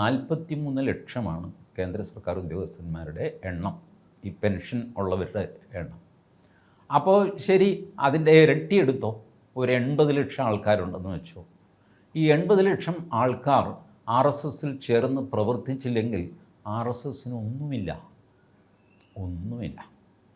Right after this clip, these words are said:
അതുകൊണ്ട് അവരോട് പറഞ്ഞു, "നിങ്ങളുടെ ജോലിക്ക് തടസ്സമാകുമെങ്കിൽ നിങ്ങൾ വരണ്ട,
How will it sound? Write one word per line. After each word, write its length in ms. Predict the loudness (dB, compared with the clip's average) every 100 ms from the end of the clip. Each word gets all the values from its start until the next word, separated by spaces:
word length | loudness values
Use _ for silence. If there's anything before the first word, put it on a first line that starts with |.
| _ _ _ _ -4
അതുകൊണ്ട് 460 | 0 2 2 2 0 0 -2
അവരോട് 300 | 2 2 4 2
പറഞ്ഞു, 240 | 2 -2 -8 -14 -20 _ -2
"നിങ്ങളുടെ 320 | 0 4 4 4
ജോലിക്ക് 360 | 2 2 0 0
തടസ്സമാകുമെങ്കിൽ 800 | 2 0 -4 -4 -4 -4 -4 -4 -6 -4
നിങ്ങൾ 240 | -2 -2 0
വരണ്ട, 280 | 0 -2 -6